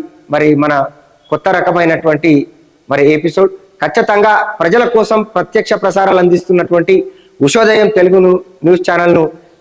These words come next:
ఆదరించండి, మరి ఆశీర్వదించండి, ముఖ్యంగా సబ్స్క్రైబ్ చేయండి, షేర్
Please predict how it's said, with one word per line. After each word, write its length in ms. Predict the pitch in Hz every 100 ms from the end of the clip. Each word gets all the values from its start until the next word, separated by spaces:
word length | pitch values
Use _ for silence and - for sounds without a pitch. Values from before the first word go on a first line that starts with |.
| -
ఆదరించండి, 560 | 208 240 226 226 233 247 233 - - _ _ _ _ 135
మరి 120 | 151 143
ఆశీర్వదించండి, 720 | 190 196 233 226 233 233 233 240 233 - _ 131
ముఖ్యంగా 400 | 160 160 220 214 190 -
సబ్స్క్రైబ్ 400 | 170 220 226 214
చేయండి, 320 | 226 233 240 233 - - -
షేర్ 240 | 160 196